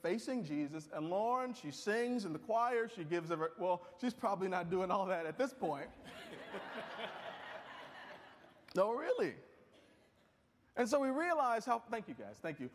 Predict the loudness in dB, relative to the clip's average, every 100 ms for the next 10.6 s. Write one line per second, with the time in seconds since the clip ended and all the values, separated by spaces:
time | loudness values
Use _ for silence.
0 | 0 2 4 4 4 2 0 -2 0 2
1 | 2 -2 -8 -8 -14 -20 -20 _ _ _
2 | -4 2 2 2 2 4 4 0 2 4
3 | 4 4 4 0 -4 -10 -20 -20 -20 -20
4 | _ _ 2 4 4 2 4 4 6 4
5 | 2 -2 0 0 2 2 4 2 -2 0
6 | 2 2 0 0 2 4 2 0 -4 2
7 | 4 4 0 -4 -2 -4 -2 -2 0 0
8 | 0 -2 -4 -6 -10 -20 _ _ _ _
9 | _ -2 0 0 2 2 2 2 2 0
10 | 2 2 2 0 -2